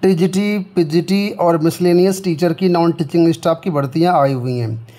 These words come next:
अगर आपने यहाँ पर आवेदन कर दिया या आवेदन करने वाले हैं तो बहुत ज़रूरी चीज़ है कि आपके पास यहाँ जो डॉक्यूमेंट्स हैं वो ऑफिशियल फॉर्मेट में होने चाहिए। ईएमआरएस की तरफ से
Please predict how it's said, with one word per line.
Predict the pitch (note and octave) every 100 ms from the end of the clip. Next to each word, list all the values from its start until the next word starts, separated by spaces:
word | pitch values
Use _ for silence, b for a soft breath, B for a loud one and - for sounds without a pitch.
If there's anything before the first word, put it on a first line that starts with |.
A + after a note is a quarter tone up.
| B B
अगर | D#3+ F3+
आपने | G3 G3 A3 G#3+
यहाँ | G3+
पर | G3+
आवेदन | F#3+ F3 F3+ F#3+ F#3+
कर | F#3+ F3+
दिया | E3+ G3 G3
या | F3+
आवेदन | E3 D#3+ E3 E3+
करने | D#3+ D3+ E3
वाले | D#3+ D3 D3+ D#3
हैं | D#3+ D3+ G#2+ A2+ - - b b b b b -
तो | G#3 A3+ A3+ - _ _ _ _ _ -
बहुत | C3 D#3+ D#3 A3+ G#3+
ज़रूरी | F3 F3 F#3+ G3+
चीज़ | G3+ F#3
है | G#3+
कि | G3+
आपके | F#3 F3 G3+ -
पास | G3 G3
यहाँ | G3
जो | F3 E3+
डॉक्यूमेंट्स | E3 - E3+ F3+ G3 G3
हैं |
वो | F#3+ F3+
ऑफिशियल | E3+ E3+ D#3 - F#3 E3 - _ - b b b -
फॉर्मेट | F3+ F3 F#3 F3
में | F3
होने | D3+ D3+ C#3+
चाहिए। | D3+ B2+ A#2+ A2+ A2+ - - - B B B B B
ईएमआरएस | F3+ F#3 F#3+ F#3+ G#3 -
की | A#3
तरफ | G#3 G#3
से | F#3+ A3+